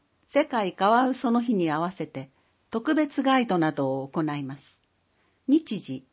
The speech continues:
五月二十一日土曜と二十二日日曜。申し込み先、問い合わせ、常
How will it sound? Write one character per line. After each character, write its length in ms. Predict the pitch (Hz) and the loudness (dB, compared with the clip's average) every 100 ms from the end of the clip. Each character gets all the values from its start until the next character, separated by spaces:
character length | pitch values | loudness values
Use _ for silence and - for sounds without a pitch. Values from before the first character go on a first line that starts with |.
| _ _ _ - | _ _ _ -2
五 140 | 269 | 2
月 300 | 311 269 233 | 4 2 2
二 220 | 180 233 240 | 2 2 2
十 240 | 214 170 | 0 -2
一 240 | 151 - | -2 -2
日 300 | 190 185 185 | -2 -2 -6
土 180 | 160 170 | -4 -4
曜 220 | 185 214 | -2 -6
と 280 | 180 139 139 - _ 254 | -8 -10 -12 -14 _ 6
二 160 | 285 285 | 6 8
十 280 | 240 202 | 4 4
二 180 | 175 175 | 4 2
日 460 | 190 196 - 196 - | 2 0 -4 -8 -4
日 440 | 170 170 - 220 | -2 -2 -2 -2
曜。 320 | 202 175 - - _ _ _ _ _ _ _ _ _ _ | -2 -4 -6 -14 _ _ _ _ _ _ _ _ _ _
申 240 | 247 311 | 6 8
し 180 | 320 - | 6 2
込 120 | - 277 | 6 8
み 100 | 269 | 8
先、 500 | 247 240 240 220 - _ | 4 0 0 -2 -4 _
問 220 | - 254 254 | 2 4 4
い 80 | |
合 120 | 233 220 | 4 2
わ 160 | 214 | 0
せ、 320 | - 196 190 - _ _ _ _ | -4 -8 -8 -10 _ _ _ _
常 100 | - | -2